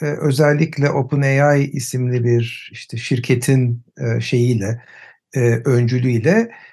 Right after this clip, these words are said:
böyle çok güzel, e, oyuncaklar çıkarmaya başladı.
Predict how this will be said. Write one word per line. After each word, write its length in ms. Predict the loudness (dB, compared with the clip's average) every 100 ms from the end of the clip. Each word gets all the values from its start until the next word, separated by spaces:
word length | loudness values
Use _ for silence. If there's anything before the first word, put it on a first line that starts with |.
| _ 2
böyle 320 | 4 4 2
çok 360 | 0 -2 -4
güzel, 420 | -4 0 2 2 -2 _ _ _ _ _ -10 -6
e, 120 | 0
oyuncaklar 840 | 2 4 4 4 2 0 0 0
çıkarmaya 600 | -4 0 0 0 -2 -4
başladı. 640 | -10 -14 -14 -12 -12 -14